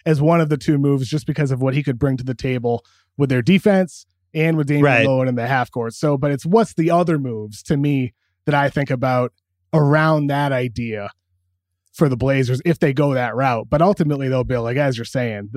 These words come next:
Speaker 1: um, blow it up, as we're both saying here, blow it up is a, is a very fair route for them, especially considering how strong those upcoming draft classes are, and these moves might not be enough anyway.
Speaker 2: The McCollum thing's tough 'cause it was, he was a lot more palatable before he was making thirty-three million a year.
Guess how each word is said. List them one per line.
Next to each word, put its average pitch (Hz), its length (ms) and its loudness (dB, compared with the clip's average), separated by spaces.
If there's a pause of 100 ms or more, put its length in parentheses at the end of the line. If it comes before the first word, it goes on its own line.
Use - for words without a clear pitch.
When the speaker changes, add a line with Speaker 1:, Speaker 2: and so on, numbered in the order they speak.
(120)
Speaker 1:
um, 98 400 -6 (220)
blow 147 240 4
it 127 60 2
up, 127 240 0 (500)
as 147 120 0
we're 131 60 -2
both 160 200 2
saying 110 220 -6
here, 110 140 -6
blow 147 240 2
it 139 80 2
up 135 160 0
is 113 120 -6
a, - 120 -8
is 127 160 -4
a 123 40 -4
very 135 300 0
fair 120 260 -4
route 117 260 -2
for - 120 -6
them, 117 220 -4
especially 147 440 -2
considering 127 380 -4
how 127 100 -2
strong 123 640 -4 (280)
those 131 140 -2
upcoming 123 340 -2
draft 123 300 -2
classes 127 340 -2
are, 131 260 2
and 160 380 0 (240)
these 156 180 2
moves 147 220 2
might 139 120 -2
not 131 180 -2
be 123 100 -2
enough 113 220 -4
anyway. 107 460 -6 (880)
Speaker 2:
The - 80 2
McCollum 202 500 2
thing's 175 280 -2
tough 143 320 0
'cause 127 240 -2
it 160 80 0
was, 147 400 -2 (420)
he 160 100 2
was 156 120 2
a 147 60 0
lot 190 180 2
more 180 160 0
palatable 135 560 0
before 107 300 -2
he - 20 2
was 101 120 -4
making 117 280 -2
thirty-three 120 480 -2
million 110 280 -2
a 104 40 -2
year. 101 300 -2